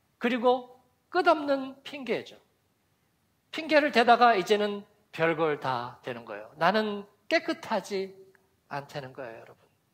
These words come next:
한국의 코로나, 어, 바이러스 감염이 대구에서, 어, 제일 먼저 심각해졌었죠. 의료 붕괴 위험까지 자칫 갈 뻔 알았습니다.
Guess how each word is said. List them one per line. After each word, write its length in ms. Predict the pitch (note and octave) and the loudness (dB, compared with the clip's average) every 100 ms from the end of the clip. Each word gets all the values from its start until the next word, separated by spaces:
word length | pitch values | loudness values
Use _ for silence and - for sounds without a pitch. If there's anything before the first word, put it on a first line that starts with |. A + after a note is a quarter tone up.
| _ _ _ _ _ _ _ _ _ _ _ _ _ - | _ _ _ _ _ _ _ _ _ _ _ _ _ -8
한국의 640 | A#3 A#3+ A#3 A3 G#3+ A#3+ | -6 -4 2 4 4 0
코로나, 840 | A#3 A#3 A3+ G#3+ G#3+ G#3+ A3+ - - | 0 2 4 4 4 2 -2 -8 -8
어, 420 | F3 D#3+ D#3 D#3+ D#3+ | -6 -4 -6 -6 -2
바이러스 420 | D#3+ F3+ E3+ G3+ | 0 0 -4 -6
감염이 540 | D3+ D3+ D#3 D#3 F#3 | -6 -4 -6 -6 -8
대구에서, 840 | - D#3 F#3+ G#3 G3 D#3 E3+ F#3 | -4 -4 0 0 0 0 0 2
어, 420 | F#3+ B3 F#3 D3+ D3 | -2 -6 -10 -10 -8
제일 500 | D3+ D3+ D3+ D3 C#3+ | -2 -2 -2 -6 -8
먼저 340 | C3+ C#3 C#3+ | -10 -6 -8
심각해졌었죠. 1120 | - A3+ A3 G#3 F3 C#3+ B2+ C#3 - C#3+ A#2+ - _ _ _ _ _ _ - | -8 -4 -2 -2 -8 -8 -10 -10 -12 -10 -10 -14 _ _ _ _ _ _ -2
의료 220 | F3+ G#3 | 2 2
붕괴 320 | G3 G3 F#3+ | 2 0 0
위험까지 1000 | F3+ D#3+ E3 D#3 D#3+ C#3+ D#3+ E3 D#3 D3+ | 0 0 -2 -2 -4 -4 -6 -8 -8 -12
자칫 400 | - - - E3+ | -18 -16 -16 -16
갈 240 | - C#3+ C3+ | -10 -8 -6
뻔 160 | D3+ | -4
알았습니다. 760 | D3+ B2 C3+ - C3+ A#2 A#2 A#2+ | -2 -2 -6 -10 -16 -14 -14 -16